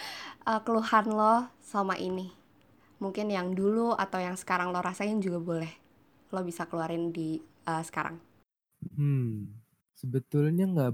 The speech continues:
Speaker 2: banyak, tapi ini, eee,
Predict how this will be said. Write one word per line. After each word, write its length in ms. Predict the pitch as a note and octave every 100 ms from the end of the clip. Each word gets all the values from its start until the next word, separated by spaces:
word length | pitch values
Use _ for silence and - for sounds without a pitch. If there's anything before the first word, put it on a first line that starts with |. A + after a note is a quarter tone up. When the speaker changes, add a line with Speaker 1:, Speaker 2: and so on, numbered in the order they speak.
| A2+
Speaker 2:
banyak, 400 | A2+ G#2+ A2 A#2 - -
tapi 480 | A#2 - - E3 E3+ E3+ E3 D#3+ - _ _ _ _ _ _ _ _ -
ini, 600 | C#3 C#3+ D3+ D#3+ D#3+ D#3 - _ _ _
eee, 360 | B2+ B2 B2